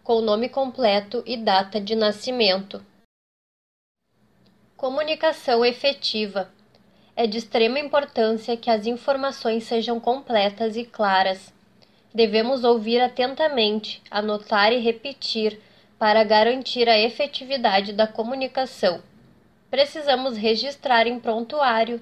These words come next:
todas as informações necessárias. Uso de medicamentos. Essa meta se refere aos medicamentos de alta vigilância,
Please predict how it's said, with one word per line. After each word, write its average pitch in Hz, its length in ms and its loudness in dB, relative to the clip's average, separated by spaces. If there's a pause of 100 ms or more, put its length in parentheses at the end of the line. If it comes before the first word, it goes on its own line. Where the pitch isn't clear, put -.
todas 240 340 -4
as 254 180 -4
informações 269 840 -4
necessárias. 220 1080 -2 (1700)
Uso 294 300 -4
de 269 120 -8
medicamentos. 214 1120 -2 (580)
Essa 233 320 0
meta 214 560 0 (200)
se - 180 -6
refere 226 600 2
aos 226 140 0
medicamentos 233 920 -2
de 226 100 0
alta 226 340 0
vigilância, 254 840 -4